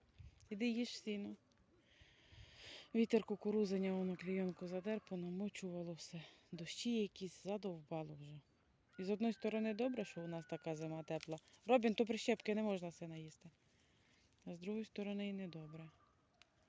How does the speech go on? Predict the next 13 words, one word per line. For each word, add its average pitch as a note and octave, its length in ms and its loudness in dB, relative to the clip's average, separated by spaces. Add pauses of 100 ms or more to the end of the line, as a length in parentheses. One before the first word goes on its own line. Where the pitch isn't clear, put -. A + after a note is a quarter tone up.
(3500)
Що - 240 8
це E3+ 140 -2
таке? - 300 -10 (920)
Дашка. F#3+ 420 2 (2000)
Це A3+ 160 2
ж - 80 -6
твоя A#3 300 6
дитина, G3+ 420 2
на G3 140 0
що - 140 -10
ти F3 80 -2
її E3 140 -2
б'єш? D3+ 400 -4